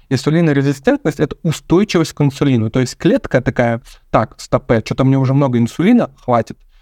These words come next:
И прячет свои рецепторы, которые воспринимают этот инсулин. А, че это значит, а, на практике? Значит, что в следующий раз, когда вы будете есть простые углеводы, мы будем есть простые углеводы,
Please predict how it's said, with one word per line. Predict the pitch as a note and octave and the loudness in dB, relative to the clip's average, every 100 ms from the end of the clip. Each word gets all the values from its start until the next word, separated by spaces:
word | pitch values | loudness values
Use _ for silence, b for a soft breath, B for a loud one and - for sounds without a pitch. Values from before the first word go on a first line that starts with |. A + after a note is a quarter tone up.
| B B | B B
И | E3 G#3 | 0 0
прячет | - C#3 E3 - - | -2 0 0 -2 -8
свои | - A#2+ | -2 0
рецепторы, | A#2+ - - - C3+ A#2 | 0 -2 -4 0 -2 -2
которые | - C3 C3+ | -2 -2 -2
воспринимают | C3 - D#3 D3+ G3 - | -2 -4 -2 0 0 -2
этот | C3+ | -2
инсулин. | C3+ C3+ D#3 B2 A2+ - B B B2+ A#2 - | -2 0 2 2 -2 -10 B B -8 -8 -4
А, | C3 - _ _ - _ - | -6 -6 _ _ -20 _ -4
че | - | -2
это | F#3 C3+ | -2 0
значит, | D3+ A#2 - _ _ - | 0 0 -8 _ _ -4
а, | C3 A#2+ A#2+ A#2+ A#2 | 0 2 2 0 2
на | C3+ | 0
практике? | C3 A#2+ - - _ _ b - | 0 -4 -4 -14 _ _ b -2
Значит, | C3+ F#3 - | 0 0 -2
что | - B2+ | -6 -4
в | |
следующий | - F#3 D#3 D3+ | 0 0 0 0
раз, | D3+ D3+ | 2 0
когда | - B2+ C3 | -2 -2 0
вы | |
будете | C3+ D3 C#3 | 0 -2 0
есть | C3+ - | -2 -2
простые | - - C3+ | -4 -2 -2
углеводы, | B2+ C3+ G#3+ A#3+ B2+ | 0 2 2 2 0
мы | B2+ D#3+ | 0 0
будем | C#3+ A#2+ B2 | 0 0 2
есть | A#2 - | 0 -2
простые | - A2+ - A#2+ | -4 -4 -2 0
углеводы, | A#2+ A#2+ A#2+ A2+ | 2 2 0 -2